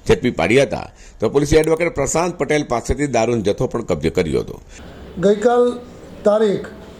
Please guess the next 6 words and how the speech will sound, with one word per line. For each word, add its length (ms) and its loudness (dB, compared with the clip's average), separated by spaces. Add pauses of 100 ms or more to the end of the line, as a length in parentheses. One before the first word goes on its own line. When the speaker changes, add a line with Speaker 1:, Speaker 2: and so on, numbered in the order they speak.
(100)
Speaker 2:
ત્રણ 360 2 (540)
એક 220 4
બે 140 6
હજાર 220 2
ત્રેવીસના 500 2
રોજ 200 2